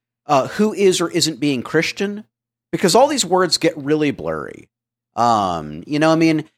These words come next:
it sounds like everybody in your family would describe themselves as a Christian,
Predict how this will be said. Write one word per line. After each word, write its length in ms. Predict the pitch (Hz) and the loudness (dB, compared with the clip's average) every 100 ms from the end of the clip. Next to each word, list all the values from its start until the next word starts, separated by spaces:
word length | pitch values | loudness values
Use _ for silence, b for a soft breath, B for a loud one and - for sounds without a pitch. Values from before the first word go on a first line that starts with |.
| - | -8
it 140 | 170 | 0
sounds 320 | - 311 330 | 2 2 2
like 180 | 226 - | 0 0
everybody 720 | - 196 214 185 185 180 170 | 2 2 2 4 4 4 2
in 80 | 160 | 0
your 100 | 147 | -2
family 500 | - 156 165 165 160 | -2 -2 0 0 0
would 180 | 143 117 | -2 -4
describe 580 | 101 - 131 139 165 165 | -4 -2 2 4 4 0
themselves 580 | 175 160 175 170 165 | -4 0 2 2 0
as 140 | 175 165 | -2 -4
a 40 | |
Christian, 680 | 165 180 180 - 185 185 | -2 -2 -2 -6 -8 -10